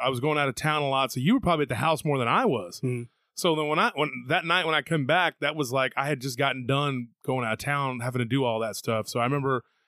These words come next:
Speaker 2: I wanna say you were in Houston.
Speaker 1: Maybe it was
Speaker 2: If I
Speaker 1: Houston or
Speaker 2: recollect
Speaker 1: Dallas, one of them
Speaker 2: correctly.
Speaker 1: two. I was going a lot to either city, and I just remember, like, I had a lot of stuff to take care of, and, and, um, we were, I guess, like I said, I was probably, it was,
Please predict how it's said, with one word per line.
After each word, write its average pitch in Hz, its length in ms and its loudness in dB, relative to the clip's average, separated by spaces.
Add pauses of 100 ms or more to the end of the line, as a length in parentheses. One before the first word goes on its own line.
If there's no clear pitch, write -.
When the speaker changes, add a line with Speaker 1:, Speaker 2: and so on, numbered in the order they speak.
(200)
Speaker 2:
I - 80 -2
wanna 254 200 4
say - 160 4
you 180 120 8
were 143 100 6
in 110 80 -2
Houston. 123 520 4 (560)
Speaker 1:
Maybe 233 200 2
it 220 60 0
was 160 160 2
Speaker 2:
If 127 60 2
I 143 80 8
Speaker 1:
Houston 139 200 6
or 139 80 6
Speaker 2:
recollect 147 320 4
Speaker 1:
Dallas, 139 220 2
one 160 120 2
of 147 80 2
them 139 80 4
Speaker 2:
correctly. 131 260 2
Speaker 1:
two. 127 220 0
I 127 60 2
was 127 160 -4
going 143 260 -2
a - 40 -4
lot 127 260 -2
to 135 80 -10
either 120 260 -8
city, 123 420 -8
and 123 100 -6
I 135 100 0
just 127 160 -10
remember, 143 260 -2
like, 123 180 -4
I 131 120 -4
had 131 160 -6 (120)
a 120 40 -12
lot 120 140 0
of 104 60 -8
stuff - 180 -10
to - 100 -8
take 104 80 -10
care 135 220 -4
of, 117 140 -2
and, 110 140 -6 (560)
and, 123 220 0
um, 110 400 -2 (640)
we 233 160 4
were, 156 260 0 (400)
I 123 80 -6
guess, 170 400 0 (300)
like 139 160 -2
I 127 60 0
said, 147 260 0
I 131 120 4
was 127 360 -2 (520)
probably, 131 840 0
it 117 180 -14
was, 113 440 -10